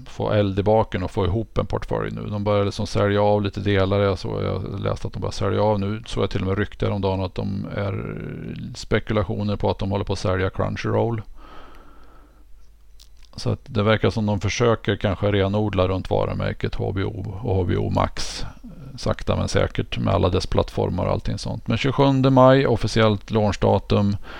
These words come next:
Du kan börja teckna det redan nu och då kommer det billigare. Och det är än så länge bara i U S A. Men tanken är ju att de ska rulla ut H B O Max i hela världen sen.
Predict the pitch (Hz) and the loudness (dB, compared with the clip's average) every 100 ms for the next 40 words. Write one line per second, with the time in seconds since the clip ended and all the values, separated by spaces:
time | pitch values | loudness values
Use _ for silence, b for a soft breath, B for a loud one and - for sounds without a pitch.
0 | B B 110 - 107 101 101 - 98 - | B B -2 4 6 8 8 8 6 6
1 | 101 95 95 95 95 95 98 101 - - | 6 8 8 6 6 4 2 0 -2 -4
2 | - - - - 53 101 98 98 - - | -2 -2 0 2 2 4 4 6 4 4
3 | - 101 - - - 110 101 104 104 98 | 4 2 -2 -4 0 2 2 2 4 4
4 | 95 90 - 52 - - - - 107 - | 4 2 2 2 0 0 0 2 2 6
5 | 107 101 107 101 107 107 98 - 98 98 | 6 6 6 6 6 6 2 2 2 2
6 | 110 117 98 95 92 - - - 104 90 | 0 4 6 8 6 2 -4 2 4 6
7 | 92 87 87 87 87 - - - 110 107 | 4 4 4 6 6 2 -4 -2 0 4
8 | 98 101 104 104 107 | 4 4 4 0 0